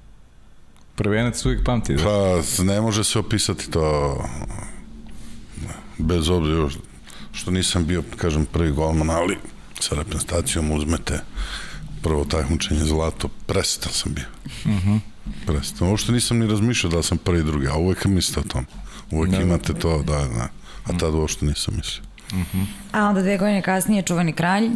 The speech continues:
Speaker 3: Kranj, e, finale sa Hrvatskom, pamtimo haos oko bazena, ti si bio golman šampionata, finale
Speaker 2: Da.
Speaker 3: je bilo sjajno. Hrvatski navijači su u jednom momentu već počeli da slave kad ono
Speaker 2: Da. Pa to je onako takmičenje koje najviše mene i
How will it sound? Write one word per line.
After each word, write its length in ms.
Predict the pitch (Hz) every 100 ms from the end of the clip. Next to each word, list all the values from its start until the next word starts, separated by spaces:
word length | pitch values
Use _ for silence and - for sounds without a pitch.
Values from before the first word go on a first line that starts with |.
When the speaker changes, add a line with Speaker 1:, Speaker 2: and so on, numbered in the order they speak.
| 240
Speaker 3:
Kranj, 340 | 220 208 226 214
e, 260 | 180 175
finale 300 | 175 180 180
sa 140 | 170 156
Hrvatskom, 600 | 170 196 214 - 185 160
pamtimo 360 | 180 170 175
haos 400 | 156 165 147 143
oko 180 | 151 147
bazena, 720 | 151 151 180 185 190 180 165 -
ti 160 | 190
si 100 | 170
bio 140 | 180 -
golman 400 | 185 196 208 190
šampionata, 960 | 196 190 180 196 185 180 - 170 156 151
finale 320 | 160 165 196
Speaker 2:
Da. 60 |
Speaker 3:
je 60 | 196
bilo 240 | 180 180 175
sjajno. 640 | - 180 180 170 160 151 - - - -
Hrvatski 460 | 220 247 262 262
navijači 360 | 214 208 214 226
su 40 |
u 60 | 220
jednom 120 | 208
momentu 260 | 202 202 190
već 120 | 190
počeli 320 | 220 208 180
da 100 | 160
slave 420 | 170 185 196 180
kad 180 | - 165
ono 280 | 165 180 170 - -
Speaker 2:
Da. 340 | 80 80 78 - - 175 - - - - -
Pa 140 | - 98
to 240 | - 98
je 80 | 92
onako 340 | 90 87 -
takmičenje 560 | 78 82 76 80 87 85
koje 240 | - 87
najviše 500 | 85 82 78 73 -
mene 500 | 82 82 87 85 78
i 320 | 76 76 73